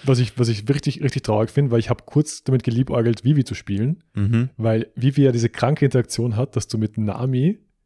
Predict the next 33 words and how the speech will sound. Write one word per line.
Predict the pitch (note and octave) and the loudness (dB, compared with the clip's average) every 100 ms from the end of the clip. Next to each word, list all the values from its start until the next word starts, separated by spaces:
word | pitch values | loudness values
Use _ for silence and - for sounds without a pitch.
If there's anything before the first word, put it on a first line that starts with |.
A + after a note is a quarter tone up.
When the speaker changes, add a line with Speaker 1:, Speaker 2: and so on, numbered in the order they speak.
| - | -6
Speaker 1:
deine | A2 A2 | 0 0
Straw | - C3 | 2 4
Hat | D3+ | 4
Charaktere | - A#2 G#2+ G#2 G#2 | 2 -2 0 -2 -2
suchen | G2+ G#2 | -4 -6
kannst, | G#2 A#2+ - _ _ - _ | -4 -4 -4 _ _ -20 _
aber | - B2 C3 D#3+ D#3 - _ | -8 -4 2 4 4 0 _
auch | - A2 A#2 - - | -8 -4 -4 -6 -8
Red | C3 A#2+ | -4 -4
Rock. | F#2+ - - _ _ _ - | -4 -10 -14 _ _ _ -4
Und | A2+ | -2
das | |
ist | A2+ G#2+ | 0 -2
halt | G#2 | -4
schon | - C#3 | 0 0
lustig. | A2 F2+ F#2+ - _ _ _ - | 0 -4 -8 -12 _ _ _ -2
Speaker 2:
Ja, | F2+ | 2
jetzt | E2+ E2+ | 2 0
geht | - F#2 | -2 -2
jetzt | D#2 - | -2 -4
nicht | |
mehr. | D#2 D#2 - | -4 -4 -4
Speaker 1:
Und | C#3+ C3+ | -4 -4
die | |
Karte | C3+ C#3+ E3+ | -4 -2 0
ist | |
auch | E3+ | -2
schön, | - G3 G#3+ | -4 -4 -4
so | G#3 | -6
schön | F3 F3 G3 F3 | -2 2 2 0
aus | D3+ - | -2 -2
dem | D#3 | -2
Binder. | D3 E3+ F3 D3+ | 0 -2 0 -2